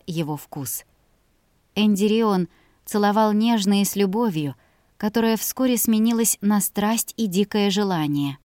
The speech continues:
Мои пальцы коснулись его шелковых волос, а руки Риона сжались на моей талии. Через миг я сидела на его коленях и позволяла целовать себя так, как никогда раньше.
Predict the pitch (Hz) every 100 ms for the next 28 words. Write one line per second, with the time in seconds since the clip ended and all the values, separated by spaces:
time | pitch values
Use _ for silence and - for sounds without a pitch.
0 | _ _ _ 196 190 175 - 196 185 -
1 | 185 175 - 196 196 175 - 170 175 165
2 | 196 190 - 165 165 165 160 160 196 -
3 | - _ _ _ _ _ - 185 196 226
4 | - 220 208 185 196 226 233 226 190 175
5 | 214 208 196 208 190 180 185 202 - 185
6 | 151 143 135 120 _ _ _ _ _ _
7 | _ _ - 185 170 156 180 214 - _
8 | _ _ _ _ _ - 196 202 220 185
9 | 220 214 202 196 185 185 196 196 240 214
10 | 165 180 185 175 175 180 214 208 190 190
11 | 180 180 214 - 185 175 - 220 208 -
12 | _ _ - 202 - 208 202 185 185 220
13 | 214 175 147 - 143